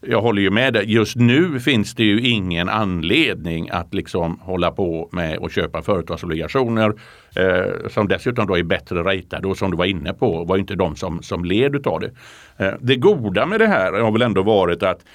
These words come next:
Riksbanken har fått, eh, krigserfarenhet av den här typen av köp för att lugna marknaden. Man har en organisation och rutiner,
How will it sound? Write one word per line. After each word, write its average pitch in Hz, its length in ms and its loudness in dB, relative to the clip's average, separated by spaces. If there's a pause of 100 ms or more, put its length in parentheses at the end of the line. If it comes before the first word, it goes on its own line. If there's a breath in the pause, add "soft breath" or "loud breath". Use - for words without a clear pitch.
(460 loud breath)
Riksbanken 95 680 -2
har 98 100 2
fått, - 380 0
eh, 82 240 -6
krigserfarenhet 117 1080 0
av 95 520 2
den 98 140 0
här 95 200 -2
typen 90 680 -2
av 82 480 -2
köp 170 580 0
för 98 300 4
att 90 140 -2
lugna 98 340 2
marknaden. 101 580 0
Man 104 140 2
har 104 140 4
en 110 80 -2
organisation 120 1120 0
och 101 180 0
rutiner, 143 720 2